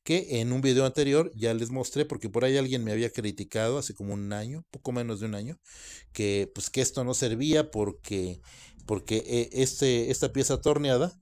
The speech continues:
este, sobresalía por encima del nivel del, del banco de carpintero y que, pues, que, que, que,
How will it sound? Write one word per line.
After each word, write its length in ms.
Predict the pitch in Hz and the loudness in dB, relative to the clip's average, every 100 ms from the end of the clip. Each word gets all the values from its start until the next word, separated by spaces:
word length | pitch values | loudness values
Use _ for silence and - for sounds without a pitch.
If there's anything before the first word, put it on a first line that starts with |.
| _ - - - | _ -20 -20 -8
este, 360 | 101 92 - 104 | -6 -4 -4 -2
sobresalía 800 | 117 110 113 120 113 123 127 | 0 2 4 4 4 6 4
por 160 | - 104 | 4 0
encima 400 | 104 - 113 107 | 0 0 2 2
del 160 | 98 98 | 2 0
nivel 380 | 98 104 104 | 0 2 2
del, 360 | 95 82 80 80 _ - - - _ | -2 -4 -6 -14 _ -20 -20 -20 _
del 100 | 98 | -2
banco 240 | 101 107 113 | 0 2 2
de 80 | |
carpintero 640 | 101 117 127 127 147 143 143 | 2 2 0 0 4 6 4
y 80 | 139 | 2
que, 240 | 98 82 | -2 -2
pues, 220 | - - | -6 -10
que, 240 | - 87 - | -6 -6 -6
que, 160 | 95 - | -10 -10
que, 300 | 92 78 | -10 -12